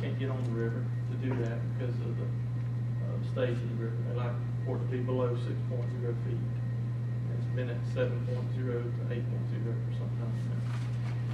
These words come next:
now. And that, uh, that will also determine our award date. Uh, this is an estimate on our award date,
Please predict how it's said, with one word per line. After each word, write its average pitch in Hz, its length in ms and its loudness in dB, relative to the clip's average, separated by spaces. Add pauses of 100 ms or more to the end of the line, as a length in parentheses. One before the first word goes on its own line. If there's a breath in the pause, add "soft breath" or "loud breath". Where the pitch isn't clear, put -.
(560)
now. - 60 0
And 139 380 0 (480)
that, - 300 6 (520)
uh, 127 200 0 (800)
that 143 160 2
will 139 120 2
also 131 460 2
determine 123 540 2 (1300)
our 127 180 4
award 123 460 2
date. 120 280 2 (580)
Uh, - 160 0
this 120 160 2
is - 160 0
an 123 120 2
estimate 123 460 0
on 120 240 0
our 120 60 2
award 120 300 0
date, 117 200 0